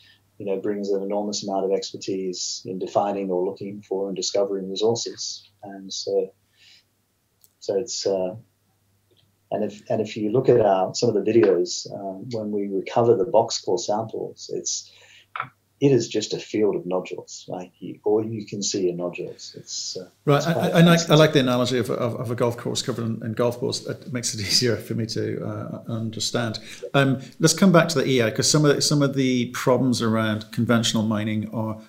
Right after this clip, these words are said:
Speaker 2: displacement of people, affection, uh, you know, uh, water tables being affected, and so forth. So I think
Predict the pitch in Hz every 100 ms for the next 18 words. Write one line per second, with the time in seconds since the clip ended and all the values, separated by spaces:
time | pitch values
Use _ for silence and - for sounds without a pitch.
0 | _ - - - 113 107 117 104 113 -
1 | - 107 104 107 101 107 - 113 - -
2 | - - 117 - 127 107 113 - - -
3 | 120 _ _ - 120 113 - 113 107 113
4 | 113 113 104 107 - 110 104 117 117 110
5 | 120 - 113 139 -